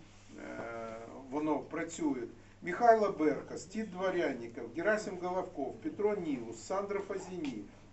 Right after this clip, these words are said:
Теофил Фраерман, Михайло Жук, Альбин Габзинский. І завершив я це описом про Сергія Савченка. От, е, він тут, кожен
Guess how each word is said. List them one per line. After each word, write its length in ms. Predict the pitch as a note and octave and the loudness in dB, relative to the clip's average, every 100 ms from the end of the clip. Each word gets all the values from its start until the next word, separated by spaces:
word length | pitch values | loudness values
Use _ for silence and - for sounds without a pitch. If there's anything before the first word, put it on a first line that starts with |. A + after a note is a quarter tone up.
| - | -4
Теофил 420 | D#3+ E3+ G#3+ G#3 | -2 -2 -2 -2
Фраерман, 680 | - G3 D#3+ C3+ A#2+ A2+ G#2+ - - - | 0 6 6 6 -2 -6 -8 -12 -16 -8
Михайло 480 | D3+ - G#3+ G3+ G3+ | -4 6 8 10 6
Жук, 300 | F3+ C#3+ A2+ - - - - | 4 0 -2 -6 -14 -20 0
Альбин 440 | D3 D#3 G#3+ A3 | 2 2 2 4
Габзинский. 760 | G3+ G3+ D3+ C#3+ A#2+ A#2 - G2+ - - - - - - - | 4 4 2 -4 -4 -8 -14 -16 -16 -20 -20 -20 -18 -18 -10
І 60 | E3+ | -2
завершив 580 | G3 G3+ A#3 G#3 F#3 E3 | 2 4 4 4 -4 -4
я 80 | D#3+ | -6
це 420 | - G3+ G3+ G3 F#3+ | -6 -6 -2 -4 -4
описом 480 | E3 F3 D#3+ - C#3+ - | -4 -4 -6 -8 -10 -8
про 200 | D3+ C#3 | -4 -4
Сергія 400 | - A#2 A#2+ A#2 | -4 -10 -8 -10
Савченка. 520 | - - - - - - - - - - - - B2 - | -10 -14 -14 -18 -18 -20 -20 -20 -20 -20 -20 -18 -16 -4
От, 140 | C#3 | -4
е, 480 | C#3+ C#3+ C#3 C3+ C#3 C#3+ | -4 -4 -2 0 -2 -2
він 200 | E3+ G3+ G3+ | -2 -2 -2
тут, 340 | A#3+ B3+ A#3+ - - - - - - | -2 -2 -4 -10 -16 -20 -20 -20 -12
кожен 520 | - B3 C4+ G#3+ C#4+ | 0 6 6 6 0